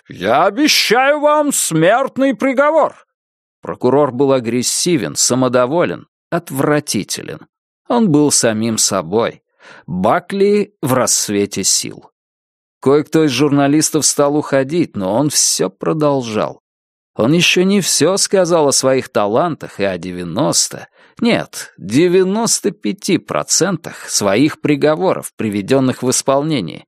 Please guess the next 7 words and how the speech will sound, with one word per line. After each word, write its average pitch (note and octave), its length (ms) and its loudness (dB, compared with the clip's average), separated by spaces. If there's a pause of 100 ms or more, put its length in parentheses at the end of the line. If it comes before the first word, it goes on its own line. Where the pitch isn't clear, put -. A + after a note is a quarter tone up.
(640)
Толпа F#2+ 460 -2
репортёров G3 680 2
вокруг E3+ 380 -2
него D#3 240 2
начала D3 420 2
заметно B2 600 -2
таять. - 540 -6